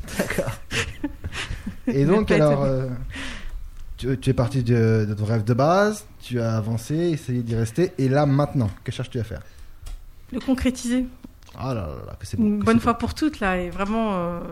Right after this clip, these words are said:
Speaker 2: le faire, quoi qu'il arrive, et aller jusqu'au bout, et après, ben, progresser une fois que c'est lancé. Parce que j'ai pas envie de, d'avoir juste quelque chose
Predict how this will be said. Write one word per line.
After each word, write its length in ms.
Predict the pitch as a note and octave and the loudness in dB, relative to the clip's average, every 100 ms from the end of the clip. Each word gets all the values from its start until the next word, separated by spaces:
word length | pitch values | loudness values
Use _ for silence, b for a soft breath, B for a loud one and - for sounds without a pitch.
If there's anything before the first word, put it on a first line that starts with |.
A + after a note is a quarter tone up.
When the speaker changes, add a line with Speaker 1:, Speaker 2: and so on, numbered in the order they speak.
| F3+ | -8
Speaker 2:
le 160 | F3+ | -8
faire, 380 | F3+ B3 A#3+ G3 - | -8 -6 -6 -6 -6
quoi 100 | F#3 | -6
qu'il 220 | - F#3+ | -2 0
arrive, 480 | F3+ A3+ C4 - G#3+ - | 0 0 -2 -6 -14 -8
et 140 | G3 | -6
aller 180 | F#3+ F#3+ | -2 -2
jusqu'au 320 | G3 - - | -4 -6 -8
bout, 360 | E3+ F#3+ A#3 A#3 | -8 -6 -4 -2
et 200 | E3+ E3 | -2 -2
après, 280 | D#3+ - F#3 | -4 -4 -4
ben, 120 | E3 | -4
progresser 500 | D#3 F#3 E3+ F3 A3+ | -6 -8 -8 -6 -6
une 180 | A#3 F#3 | -6 -6
fois 160 | - E3+ | -8 -8
que 440 | - E3 D#3 D#3 | -6 -6 -6 -8
c'est 180 | - E3 | -8 -8
lancé. 340 | D#3 - - - - B B B B B B - - - - - - - - - - | -8 -10 -14 -14 -20 B B B B B B -20 -20 -20 -20 -20 -20 -20 -20 -20 -20
Parce 120 | - | -18
que 160 | - E3 | -8 -6
j'ai 120 | E3+ | -6
pas 140 | F#3 | -6
envie 200 | F#3 F#3+ | -4 -4
de, 280 | F3+ E3+ D#3+ | -6 -6 -6
d'avoir 320 | D#3+ D#3+ E3+ | -6 -4 -4
juste 380 | E3 F#3+ - - F3+ F3 | -4 -8 -10 -14 -14 -14
quelque 260 | - E3+ F3 | -14 -12 -12
chose 260 | - G3 | -10 -10